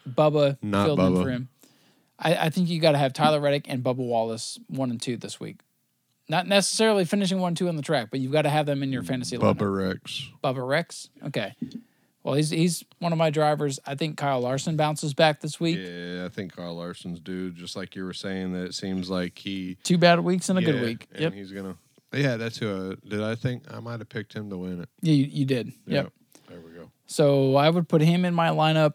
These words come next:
Speaker 1: I would also think about Martin Truex Junior again. I think he's, he's hot now. I know you said he's not gonna win again this year.
Speaker 2: Top twenty.
Speaker 1: But I think he's a, a driver that you should look into for Kansas.
Speaker 2: Seventeenth.
Speaker 1: And another driver I think is gonna be good in Kansas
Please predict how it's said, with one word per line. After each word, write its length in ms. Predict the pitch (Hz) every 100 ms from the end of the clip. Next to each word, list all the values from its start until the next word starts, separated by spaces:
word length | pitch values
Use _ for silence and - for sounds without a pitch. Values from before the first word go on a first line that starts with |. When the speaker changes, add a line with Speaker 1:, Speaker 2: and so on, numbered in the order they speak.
| -
Speaker 1:
I 120 | 131
would 160 | 127 127 -
also 640 | 139 170 - 151 143 170 - _ -
think 180 | - 151
about 220 | 139 131
Martin 240 | 113 135 131
Truex 340 | - 151 127
Junior 340 | - 139 143 139
again. 260 | 131 139
I 60 | 135
think 160 | 135 139
he's, 320 | 127 120 -
he's 200 | 123 123
hot 260 | - 120 120
now. 160 | 120
I 60 | 127
know 80 | 165
you 180 | 185 170
said 160 | 185
he's 140 | 160 156
not 140 | 156
gonna 120 | 160
win 160 | 151 156
again 160 | 160
this 220 | 160 156 170
year. 200 | 160 156 _ _ _ _ -
Speaker 2:
Top 260 | - 95 -
twenty. 340 | - 95 92 - _ -
Speaker 1:
But 80 |
I 80 | 135
think 180 | 131 139
he's 220 | 139 131
a, 300 | 131 135 127
a 40 | 123
driver 360 | 147 151 143
that 120 | 139
you 80 | 143
should 160 | 127 -
look 220 | 143 131
into 480 | 135 139 135 131 131
for 560 | - 139 131 127 127 -
Kansas. 480 | 151 170 190 175 180
Speaker 2:
Seventeenth. 380 | 98 95 240 - - _ _ - - - _ _
Speaker 1:
And 100 | 151
another 300 | 143 151 180
driver 580 | 190 190 202 202 196 180 -
I 120 | 156
think 360 | 156 185 190 - _
is 140 | 160
gonna 120 | 175 190
be 100 | 196
good 200 | 190 202
in 100 | 190
Kansas 640 | 208 214 220 254 247 -